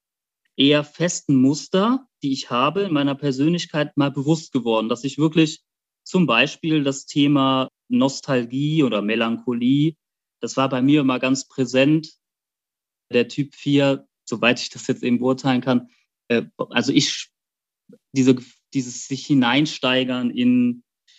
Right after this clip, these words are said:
in Gefühl, bestimmte Gefühlslagen und so weiter. Und das war für mich etwas extrem Befreiendes, weil ich gen-, ge-, verstanden habe, okay, das ist eigentlich,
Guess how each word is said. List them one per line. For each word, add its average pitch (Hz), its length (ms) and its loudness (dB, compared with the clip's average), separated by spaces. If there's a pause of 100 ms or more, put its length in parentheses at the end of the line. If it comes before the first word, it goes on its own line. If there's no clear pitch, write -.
(220)
in 131 420 2
Gefühl, 135 440 -2
bestimmte 147 460 -2
Gefühlslagen 139 1400 0
und 127 140 0
so 123 160 -8
weiter. 127 520 0 (520)
Und 139 360 4 (800)
das 151 380 -2
war 190 140 4
für 180 140 -6
mich 170 200 2
etwas 139 300 0
extrem 151 440 0
Befreiendes, 131 800 0
weil 127 120 2
ich - 180 -8
gen-, 123 240 4
ge-, 120 160 -4
verstanden 139 500 0
habe, 123 220 0
okay, 151 340 0
das 127 240 -4
ist - 200 -16
eigentlich, 127 580 0